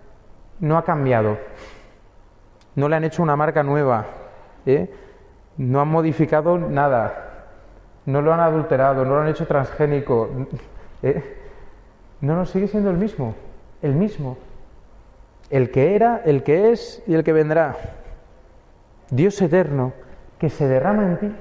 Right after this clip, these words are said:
y en tu corazón para que puedas vivir tu vida en plenitud, siguiendo a Cristo hasta la cruz, sabiendo que tu meta es la vida eterna. Esteban tuvo la dicha ya de que en el momento en que iba a vivir el trance de la muerte,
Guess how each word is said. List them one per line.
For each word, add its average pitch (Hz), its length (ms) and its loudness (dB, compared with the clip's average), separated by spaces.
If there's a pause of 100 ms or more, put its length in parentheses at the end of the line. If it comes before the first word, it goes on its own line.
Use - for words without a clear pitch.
y 170 60 -6
en 165 120 -2
tu 170 120 -4
corazón 170 400 0
para 165 180 0
que 156 100 2
puedas 202 320 -2
vivir 196 400 -2 (360)
tu 156 100 2
vida 226 260 2
en 196 120 2
plenitud, 180 500 -2 (640)
siguiendo 165 560 0
a 143 80 0
Cristo 180 340 -2
hasta 156 220 -4
la 143 160 0
cruz, 240 220 -2 (1400)
sabiendo 156 500 0
que 143 80 2
tu 165 140 -2
meta 151 240 0
es 143 100 -2
la 143 100 -2
vida 147 220 4
eterna. 127 460 0 (720)
Esteban 170 480 0
tuvo 160 260 2
la 147 140 2
dicha 165 320 0
ya 160 240 2 (880)
de 143 160 0
que 147 80 -2
en 143 80 2
el 139 60 2
momento 160 360 2
en 165 80 0
que 175 120 2
iba 185 180 4
a - 20 4
vivir 170 320 4
el 135 160 2
trance 170 420 0
de 170 100 2
la 190 120 4
muerte, 139 540 0